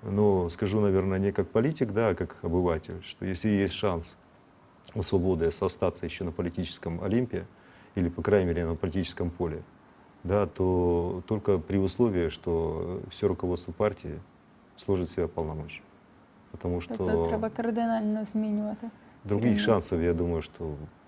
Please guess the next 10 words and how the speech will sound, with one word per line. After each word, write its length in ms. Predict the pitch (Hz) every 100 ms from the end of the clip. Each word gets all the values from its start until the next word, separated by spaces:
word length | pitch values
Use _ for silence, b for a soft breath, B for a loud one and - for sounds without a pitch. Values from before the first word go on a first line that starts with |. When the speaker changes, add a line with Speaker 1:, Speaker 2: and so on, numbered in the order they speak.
| -
Speaker 1:
считаю, 480 | - 92 87 82 78
нет. 140 | 73 - - - -
Это 240 | - -
раз. 320 | 95 113 - - B B B B B B B B B B B B - - - - - - -
И 160 | 117 139
второе, 500 | - 131 139 139 123
то, 160 | 127
что, 420 | 120 - 104 98 90 B B B B B B B B B B B B B - - - - - - - - -
ну, 200 | 110 107 - - - - -
понимаете, 480 | - 101 120 120 98